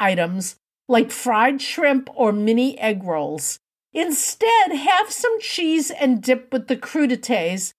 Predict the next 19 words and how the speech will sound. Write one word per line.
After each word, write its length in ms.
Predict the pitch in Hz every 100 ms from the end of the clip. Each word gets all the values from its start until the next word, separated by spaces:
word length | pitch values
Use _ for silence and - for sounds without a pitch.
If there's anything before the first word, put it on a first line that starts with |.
| _
meatballs, 880 | 185 180 202 - 202 202 302 302 247 - -
olives, 720 | 262 277 285 294 285 269 - _ _ _ 349
maybe 320 | 466 508 427 311
one 280 | 269 262
or 80 | 233
two 380 | 226 - 277 233
fried 440 | 180 240 185 190
items 420 | 175 190 190 190 247
that 140 | 262
you 400 | 269 269 240 240
really 380 | 277 294 277 220
love, 460 | 175 147 143 175 - _ _ -
and 140 | 285
a 60 | 277
few 380 | - 294 311
crackers 720 | 269 - 277 220 202 202 185 -
if 260 | 202 -
you 120 | 208
must. 640 | 185 170 139 135 - -